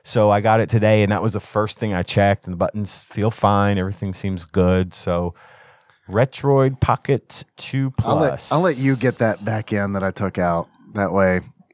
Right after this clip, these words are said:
Speaker 2: I don't rip it off trying to get it back in.
Speaker 1: Oh, I probably will.
Speaker 2: <laughs>
Speaker 1: Um, it's got a H D M I out.
Speaker 2: That's what I was, yeah, I
Speaker 1: A
Speaker 2: was
Speaker 1: nice,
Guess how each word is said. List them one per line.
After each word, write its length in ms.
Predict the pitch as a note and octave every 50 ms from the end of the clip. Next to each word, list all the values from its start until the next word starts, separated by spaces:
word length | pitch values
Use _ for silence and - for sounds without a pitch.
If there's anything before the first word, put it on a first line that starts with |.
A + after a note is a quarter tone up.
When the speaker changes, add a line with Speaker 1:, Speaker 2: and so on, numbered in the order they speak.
| _ _ _ - -
Speaker 2:
I 100 | F#2+ G#2+
don't 220 | G#2+ G2+ F#2+ -
rip 220 | F#2 G2 F#2+ - G2
it 80 | F2+
off 240 | F#2 F#2 F#2 F2+ -
trying 200 | - - F2+ F2
to 60 | F2
get 120 | E2+ F2+ E2+
it 80 | D#2+
back 220 | F2 F2 F2 - -
in. 220 | E2+ E2+ E2+ F2
Speaker 1:
Oh, 240 | G2+ G2+ F#2+ G2 G#2+ A#2+
I 40 |
probably 420 | D#2+ E2+ E2 D2 D2 D2 D2 C#2+ D2
will. 460 | D2+ D#2+ F2 F2+ E2 D#2 D#2 D2 - - - - - - - - -
Speaker 2:
<laughs> 760 | E3+ D3+ - A#3 G#3+ - - A3+ - - _ B3 G#3 - - -
Speaker 1:
Um, 460 | A2 A2 G#2 G2 F#2 F2+ F2 E2+ - _ _ _ _ _ - - _ _ _
it's 160 | A2 G#2 -
got 260 | - - A#2 A#2 A2+ G#2+
a 280 | F#2 E2+ E2 E2 D#2 - _ - _ _ _ _ _ _ _ _ _ _
H 240 | - G#2 G#2+ - -
D 140 | - A2+ A#2+
M 140 | A#2+ A#2+
I 200 | A#2 A#2 A#2 A2+
out. 440 | - F#2+ G#2 G#2+ A2 A2 A2 - -
Speaker 2:
That's 200 | - A2+ - -
what 80 | - A2+
I 40 | G2+
was, 260 | F#2 F#2 F2+ - -
yeah, 220 | A2+ A#2+ A#2 G#2
I 40 | G2
Speaker 1:
A 20 | G2
Speaker 2:
was 120 | F#2+ F#2
Speaker 1:
nice, 80 | F#2+